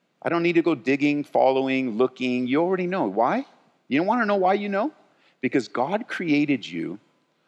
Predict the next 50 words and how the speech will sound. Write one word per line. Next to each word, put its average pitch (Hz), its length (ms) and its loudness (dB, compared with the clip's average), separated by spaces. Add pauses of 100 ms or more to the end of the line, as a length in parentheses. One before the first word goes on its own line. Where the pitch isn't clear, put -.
(920)
with 107 140 -2
a - 60 0
conscience. - 880 -6 (1600)
You 190 180 2
have 240 200 2
an 170 140 0
innate 160 480 2
b-, 135 180 2
ability 120 560 0
to - 160 -8
know 107 380 2
the 165 120 -4
difference 151 380 -4
between 170 340 -4
right 95 220 2
and 123 160 -4
wrong. 143 280 -2 (240)
Now, 190 100 4
it's - 160 -4
different 247 340 2
for 123 120 2
each 104 160 0
of 90 80 -6
us. 82 160 -4
So, 120 200 0 (200)
like, - 260 -2
the 143 140 0
good 226 180 0
news 156 240 4
is, 131 160 0
is 123 140 -4
that 123 200 2 (260)
the, 120 220 4 (120)
our 120 120 4
conscience 165 520 0
isn't 135 240 0
gonna 120 160 2
be 120 140 0
even 113 200 0
how 107 160 2
we 98 140 0
get 104 120 2
to 98 80 -2
heaven. 113 220 0
It's 135 120 -6
by 107 140 2
the 95 80 -6
Spirit 101 280 -2
of 87 100 -6
God. 165 320 2